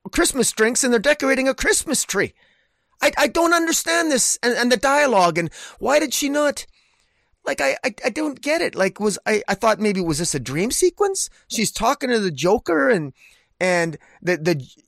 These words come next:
you know, she, she warned, she told Batman, uh, where the, where the bo-, a bomb was last issue, and,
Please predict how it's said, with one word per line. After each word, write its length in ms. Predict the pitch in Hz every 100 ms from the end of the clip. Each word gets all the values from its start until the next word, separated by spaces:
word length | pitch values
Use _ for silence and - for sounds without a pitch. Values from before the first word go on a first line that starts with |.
| _
you 120 | 190
know, 200 | 175 165
she, 260 | 147 196 139
she 160 | -
warned, 380 | 170 160 208 214
she 120 | -
told 300 | 156 214 208
Batman, 760 | 165 175 190 208 202 202 185 107
uh, 220 | - 143 139
where 320 | 139 147 139
the, 240 | 127 117 101
where 180 | 139
the 140 | 123 117
bo-, 160 | 139 127
a 100 | 123
bomb 320 | 151 175 196
was 300 | 185 202 170
last 320 | 185 190 -
issue, 380 | 202 - 220 180
and, 220 | 139 147